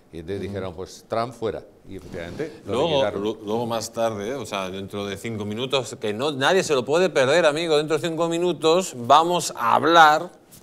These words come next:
Speaker 2: y, eh, de algo muy importante, de lo que está pasando en el mundo, sobre esa, bueno, ese plan del nuevo orden mundial, y ahí ustedes entenderán por qué el señor Trump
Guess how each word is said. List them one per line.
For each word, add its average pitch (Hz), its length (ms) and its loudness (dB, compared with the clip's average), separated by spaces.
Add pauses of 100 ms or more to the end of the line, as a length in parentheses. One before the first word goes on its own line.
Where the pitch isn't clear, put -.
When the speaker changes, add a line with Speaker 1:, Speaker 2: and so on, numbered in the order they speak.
(160)
Speaker 2:
y, 110 260 -4
eh, 107 420 2
de 101 280 -2
algo 156 440 8
muy 156 120 0
importante, 139 540 -2
de 120 60 -2
lo 104 140 -2
que 98 60 -8
está - 160 -8
pasando 127 440 -4 (400)
en 104 220 -6
el 139 100 -4
mundo, 185 520 -4 (300)
sobre 120 1000 0
esa, 127 880 -2 (140)
bueno, 147 180 -14
ese 147 300 0
plan 156 680 -4
del 104 440 -4 (140)
nuevo 139 300 2
orden 151 260 2
mundial, 165 420 -2 (340)
y 127 140 -2
ahí 196 420 4 (100)
ustedes 156 380 -2
entenderán 165 720 -2
por 156 360 -2
qué 160 100 -2
el 165 100 0
señor 170 440 -4
Trump 165 360 -2